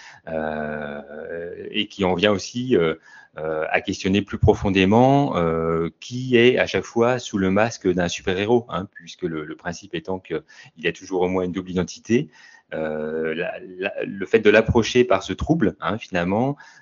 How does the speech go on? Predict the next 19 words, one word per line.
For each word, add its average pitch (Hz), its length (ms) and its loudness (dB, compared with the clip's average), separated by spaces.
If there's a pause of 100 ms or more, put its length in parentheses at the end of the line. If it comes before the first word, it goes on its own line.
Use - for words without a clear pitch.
(100)
euh, 80 360 -2
vient 87 200 0
questionner 104 760 0
à 92 80 0
chaque 87 200 -2
fois 117 240 4
le 90 180 2 (280)
cœur 104 200 4
même 117 240 4
de 92 100 -2
l'identité, 90 680 -6
euh, 82 120 -2
du 82 120 -20
personnage. 90 520 -10
Et 80 60 -16
ça, 104 140 -2
avec 95 160 0
Moon 95 100 -2
Knight, 107 340 -2